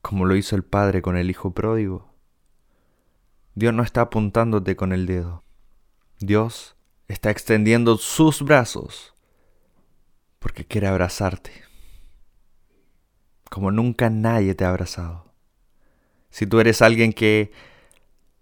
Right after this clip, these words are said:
ha disfrutado, como <laughs> dice el libro de Hebreos, de los placeres del Espíritu,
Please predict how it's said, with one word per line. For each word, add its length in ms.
ha 140
disfrutado, 920
como 220
<laughs> 60
dice 220
el 80
libro 240
de 140
Hebreos, 400
de 100
los 140
placeres 1040
del 240
Espíritu, 760